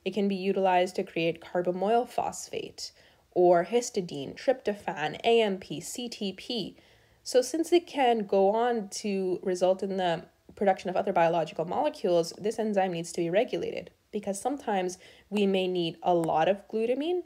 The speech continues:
or we may need a little bit of glutamine. So we have to regulate it,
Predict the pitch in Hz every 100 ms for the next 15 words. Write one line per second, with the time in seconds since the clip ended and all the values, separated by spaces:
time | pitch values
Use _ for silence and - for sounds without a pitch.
0 | - 220 240 233 240 233 233 240 240 -
1 | _ _ _ 214 320 339 220 - 180 -
2 | 170 - 151 - - - - _ _ _
3 | _ _ - 262 269 269 277 226 170 160
4 | - - -